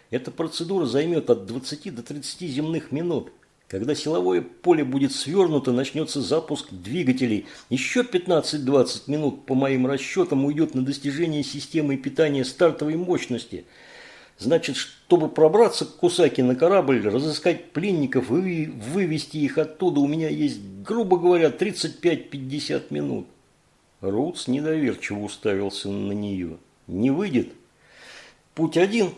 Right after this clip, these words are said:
через туннели. Мне надо найти ближайший к кораблю Кусаки вход. Полагаю, он где-то за мостом».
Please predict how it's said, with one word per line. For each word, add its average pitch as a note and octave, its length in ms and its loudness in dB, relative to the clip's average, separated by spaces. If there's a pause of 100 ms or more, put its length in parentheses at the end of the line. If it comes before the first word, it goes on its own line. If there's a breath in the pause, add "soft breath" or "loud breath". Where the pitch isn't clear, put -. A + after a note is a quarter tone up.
(160)
через C#3 280 -2
туннели. G#3 600 4
Мне A2+ 180 0
надо D#3 240 2
найти F3+ 380 2
ближайший F3 600 2
к - 100 -16
кораблю D#3 360 4
Кусаки D#3+ 440 0
вход. D3+ 420 2 (520)
Полагаю, D3 400 2
он C#3+ 140 2
где-то F3 320 0
за A#2 200 -2
мостом». D3+ 540 0